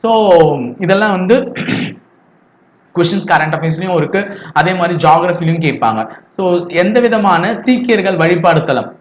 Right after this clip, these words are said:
அது வந்து இந்தியாவுல இல்லைன்னா நானாகானா சாஹிப் எங்க இருக்குன்றது உங்களுக்கே தெரியும், பாகிஸ்தானுக்கும் நடுவுல இருக்கு. So அந்த இடத்தையும் ஈஸியா பிக் பண்ணி போட்டுருவீங்க. அதுக்கப்புறமா who was author of India My Dreams, இந்தியா எனது கனவுகள் அப்படின்னு சொல்லிட்டு யார் அதனுடைய ஆத்தர் தான் மோகன்சந்த் கரம்சந்த் காஹி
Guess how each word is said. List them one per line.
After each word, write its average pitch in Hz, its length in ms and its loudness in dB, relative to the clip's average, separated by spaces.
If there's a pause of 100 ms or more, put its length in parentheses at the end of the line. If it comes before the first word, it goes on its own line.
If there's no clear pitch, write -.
(100)
அது 147 140 2
வந்து 180 220 -4
இந்தியாவுல 175 380 0 (100)
இல்லைன்னா 160 280 0 (120)
நானாகானா 160 500 2
சாஹிப் 151 300 -2
எங்க 156 160 -2
இருக்குன்றது 147 380 -4
உங்களுக்கே 143 280 -6
தெரியும், 160 280 -2
பாகிஸ்தானுக்கும் 151 720 -2
நடுவுல 135 300 -2
இருக்கு. 120 200 -4 (380)
So 202 60 2 (160)
அந்த 170 260 0
இடத்தையும் 175 360 0
ஈஸியா 165 240 0
பிக் - 160 -6
பண்ணி 147 180 -4
போட்டுருவீங்க. 120 420 -4 (360)
அதுக்கப்புறமா 196 320 -2
who 233 140 0
was 247 120 0 (220)
author 165 340 0
of 185 60 -2 (100)
India 190 240 -2 (100)
My 147 180 0
Dreams, 143 220 -4 (160)
இந்தியா 208 260 0 (140)
எனது 156 260 -2
கனவுகள் 143 420 -2
அப்படின்னு 143 260 -4
சொல்லிட்டு 127 260 -2 (420)
யார் 185 240 4
அதனுடைய 151 320 -2
ஆத்தர் 123 300 -2
தான் 208 160 -2
மோகன்சந்த் 160 500 -2
கரம்சந்த் 135 500 -2
காஹி 120 260 -2